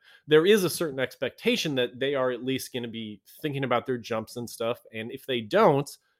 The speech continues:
you know, that's a screw up, that's negligence. And that's,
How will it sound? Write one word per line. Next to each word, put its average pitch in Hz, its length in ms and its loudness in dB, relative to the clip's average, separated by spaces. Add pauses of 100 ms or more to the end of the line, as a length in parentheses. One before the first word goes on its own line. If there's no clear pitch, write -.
(100)
you 151 100 -4
know, 123 140 4
that's 127 220 0
a 151 40 -6
screw 214 320 -2
up, - 100 0
that's 104 220 -8
negligence. 127 720 -2 (840)
And 139 140 2
that's, 143 220 2